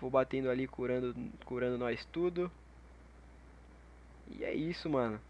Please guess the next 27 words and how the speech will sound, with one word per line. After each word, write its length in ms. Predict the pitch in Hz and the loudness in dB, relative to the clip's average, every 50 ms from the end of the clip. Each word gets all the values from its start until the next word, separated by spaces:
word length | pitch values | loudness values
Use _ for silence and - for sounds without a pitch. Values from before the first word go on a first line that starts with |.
| - - - - - - - - - - - | -20 -20 -20 -20 -20 -20 -20 -20 -16 -6 -4
Agora 320 | - 139 135 139 147 160 | -2 4 8 8 8 8
é 40 | 160 | 6
só 180 | - - 165 | 4 2 -2
finalizar 520 | - - 170 165 170 160 139 110 120 120 131 | 0 2 2 4 4 4 4 4 4 4 2
o 40 | - | 2
cara 360 | - - 120 127 131 139 131 | 2 6 8 10 10 8 8
e 140 | 135 135 127 | 4 2 0
G 220 | 120 123 135 143 | 0 0 0 0
G, 260 | 123 110 107 120 127 | 0 0 2 2 2
mano. 220 | 131 120 107 104 113 - - - - - - - - - - - - - - - | 2 0 -4 -6 -8 -12 -16 -16 -20 -20 -20 -18 -20 -20 -20 -18 -20 -12 4 12
E 80 | 202 | 12
aí, 140 | 190 180 165 | 12 12 12
galera, 300 | 139 139 131 131 127 123 | 12 12 12 12 12 12
vocês 120 | 139 143 127 | 10 4 4
gostaram 420 | 131 139 - - 160 156 156 151 | 4 2 8 12 12 12 12 12
desse 260 | 143 135 - - 139 | 8 4 0 -2 -6
vídeo? 440 | 131 147 185 196 202 175 156 151 135 | -2 0 0 0 2 2 6 8 8
As 160 | 127 123 - | 8 8 6
pessoas 320 | - - 127 - 139 131 - | -2 -4 -2 0 0 0 4
falam 180 | 139 131 131 - | 4 2 2 2
pra 100 | 135 127 | 0 -2
gente 200 | 135 131 - - | -2 -2 -2 -2
trocar 280 | 131 127 - - 123 | -2 0 4 4 4
de 80 | 123 117 | 4 4
time. 300 | - - - 175 170 147 | -2 0 -2 0 0 0
Esse 120 | - - | -2 -2
aqui, 300 | 131 - - 143 143 143 | -4 -2 2 2 2 2